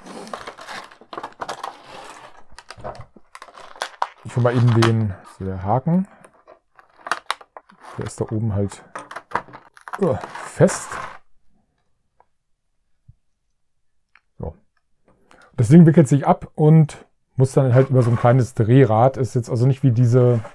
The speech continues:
äh, anderen Teile, wie diese Grappling Hooks. Die hatten ja den Federmechanismus, aber hier ist halt keiner drin. Man muss also wirklich das, das Ganze dann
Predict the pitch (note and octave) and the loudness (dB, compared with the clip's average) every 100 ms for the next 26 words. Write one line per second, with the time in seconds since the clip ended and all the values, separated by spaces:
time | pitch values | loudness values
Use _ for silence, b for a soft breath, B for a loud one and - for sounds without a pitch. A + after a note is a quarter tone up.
0 | - - _ _ _ _ _ _ _ - | -20 -20 _ _ _ _ _ _ _ -20
1 | b b b b b b G#2 A#2+ A#2+ A#2 | b b b b b b 2 4 6 6
2 | A#2 - C#3+ D#3 C#3+ C#3+ B2+ A#2 A2+ A2 | 4 2 2 4 4 4 2 2 2 4
3 | B2+ - C#3+ D3+ - C3+ C3+ B2+ A2+ A2+ | 2 4 4 4 4 2 4 2 2 2
4 | C3 C#3+ C#3 C#3+ C#3+ D3 B2+ A#2+ A2 B2 | 4 4 2 2 0 0 -2 -2 0 0
5 | A#2 A#2+ - B2+ B2+ G#2 A2+ A#2+ A2+ A#2 | 0 -2 0 0 0 0 -2 -2 -4 -4
6 | A2 A2+ B2 G#2+ - G#2+ - A2 G#2+ G2+ | -6 -4 -4 -6 -10 -12 -6 -6 -4 -4
7 | G#2 | -4